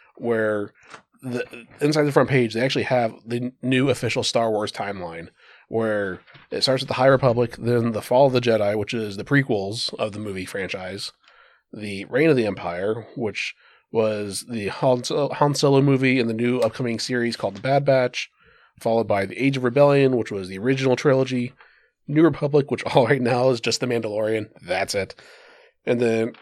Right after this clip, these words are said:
The Rise of the First Order, which was th-, everything that has happened, um, the new trilogy. So, The Force Awakens, Last Jedi, and a new series called Resistance that will be coming out soon. So, like, this is cool to see an actual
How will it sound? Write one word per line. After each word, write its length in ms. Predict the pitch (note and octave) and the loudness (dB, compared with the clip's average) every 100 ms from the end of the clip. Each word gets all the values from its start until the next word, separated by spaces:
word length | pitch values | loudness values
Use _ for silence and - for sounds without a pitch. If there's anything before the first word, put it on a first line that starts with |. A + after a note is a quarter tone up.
| - | -8
The 60 | B2 | 0
Rise 240 | A2 A2+ | 2 2
of 60 | A2+ | 0
the 60 | |
First 240 | G#2 A2+ - | -4 -4 0
Order, 400 | B2+ A#2+ A#2 A2+ - _ - | 0 2 0 -4 -14 _ -10
which 240 | A#2+ A2+ | -8 -4
was 440 | A2+ G#2+ G#2 G2 - _ | -4 -4 -6 -6 -8 _
th-, 220 | A#2 - - | -20 -20 -8
everything 380 | B2+ A#2 A2+ A2+ | -8 -4 -6 -4
that 120 | A2+ | -6
has 140 | G#2 | -6
happened, 560 | - A2+ G2+ G2+ G2 - _ _ _ _ - | -6 -6 -6 -10 -12 -18 _ _ _ _ -10
um, 440 | G2 F#2 F#2+ G2 | -8 -8 -12 -12
the 80 | A2 | -8
new 200 | A#2 A2 | -6 -6
trilogy. 560 | - G2 E2+ E2 D#2+ - _ _ _ _ _ | -6 -6 -6 -10 -16 -20 _ _ _ _ _
So, 520 | - F2 E2 D#2+ E2 - _ _ _ _ | -8 -6 -4 -6 -10 -14 _ _ _ _
The 240 | G#2 F2 | -12 -10
Force 240 | D2 A#2+ A2 | -4 -2 -2
Awakens, 460 | A2+ G2+ G2 F#2 | -4 -6 -8 -8
Last 260 | G2+ G2 - | -4 -4 -4
Jedi, 340 | G2+ F2+ F#2 | -6 -6 -6
and 100 | G2+ | -6
a 60 | G2+ | -6
new 120 | A2 | -6
series 340 | A2 A2+ G2+ - | -4 -4 -6 -6
called 380 | F#2+ F2 F2+ - | -6 -6 -8 -12
Resistance 720 | F#2 - F#2+ - - - - | -10 -10 -10 -12 -14 -12 -12
that 120 | F2 | -12
will 80 | F2+ | -16
be 80 | F2+ | -14
coming 320 | - G2 F#2 | -10 -10 -8
out 260 | E2 - - | -10 -12 -12
soon. 400 | - G2 D#2 - _ _ _ - | -10 -10 -14 -20 _ _ _ -16
So, 120 | - A2+ | -6 -4
like, 120 | A2+ | 0
this 140 | C#3+ | 0
is 60 | D#3 | 0
cool 200 | C#3 D3+ | 0 0
to 60 | B2 | 0
see 220 | C3+ A#2+ | 0 0
an 80 | A#2 | 0
actual 600 | A#2 C3 A#2 G#2+ G2+ | 0 0 0 -2 -6